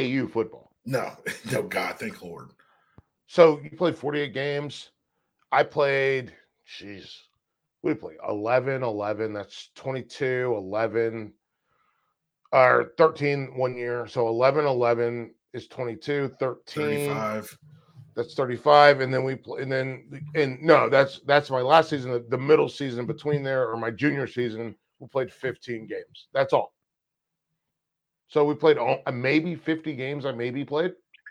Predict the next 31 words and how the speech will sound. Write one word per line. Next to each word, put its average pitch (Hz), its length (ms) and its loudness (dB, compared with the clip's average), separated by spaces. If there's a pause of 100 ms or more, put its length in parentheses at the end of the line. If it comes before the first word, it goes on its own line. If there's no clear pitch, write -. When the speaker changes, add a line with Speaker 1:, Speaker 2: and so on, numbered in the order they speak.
(360)
Speaker 2:
Yeah. 107 280 0 (1400)
Speaker 1:
That's 180 240 2
a 202 60 4
Speaker 2:
That's, 170 200 0
Speaker 1:
small 135 320 2
sample. 180 400 2
Speaker 2:
I'd 185 140 8
never 196 180 6
thought 175 220 4
about 156 160 8
it 135 80 2
that 135 120 0
way 123 120 2
because 123 260 -2
when 139 80 0
I 147 80 0
wrestled 143 400 0
my 120 120 -4
senior 131 260 -4
year, 123 360 -2 (320)
I 117 120 4
was 135 180 2
forty-seven 131 600 2
and 95 120 -6
three. 95 380 -8
I 113 80 -4
wrestled 139 260 0
fifty 120 220 -6
matches 107 320 -6
that 80 120 -12
year. 65 240 -16